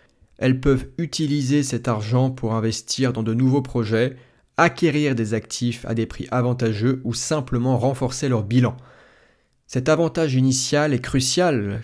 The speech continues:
car il permet à ces acteurs d'augmenter leur activité économique et leur position sur le marché avant que l'effet de cette nouvelle monnaie ne se propage.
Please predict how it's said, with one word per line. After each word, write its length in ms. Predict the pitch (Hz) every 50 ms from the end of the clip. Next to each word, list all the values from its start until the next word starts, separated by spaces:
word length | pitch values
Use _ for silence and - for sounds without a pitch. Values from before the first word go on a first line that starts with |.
| - _
car 220 | - 123 113 113
il 160 | 113 113 107
permet 420 | 104 - 143 127 117 127 139 143 139
à 80 | 127
ces 220 | 120 127 117 104 110
acteurs 480 | 117 113 - - - 139 139 131 123
d'augmenter 800 | 107 - - 165 160 - 139 139 143 139 127 127 131 151 147 139
leur 160 | 127 113 107
activité 580 | 107 110 - - - 113 107 110 98 - - 110
économique 720 | 104 - - 110 107 104 107 113 135 160 - - - - - _ - _ _ _ _ _ _ _ _ _ -
et 60 | 104
leur 160 | 101 104 -
position 800 | - - 139 135 123 117 127 123 127 - - - 127 143 160 180
sur 180 | 175 - - 120
le 100 | 113 110
marché 580 | 110 113 113 - - - - 131 135 147 135 - -
avant 480 | - 110 135 131 120 135 143 151 170
que 160 | 165 - -
l'effet 340 | 120 120 120 117 - - 135
de 100 | 131 120
cette 280 | 117 - 113 107 - -
nouvelle 320 | 135 139 120 127 117 113
monnaie 360 | 113 117 113 113 120 131 143
ne 180 | 131 127 131 131
se 200 | 131 131 - 139
propage. 800 | 127 131 - - - 139 131 131 156 131 107 98 98 107 -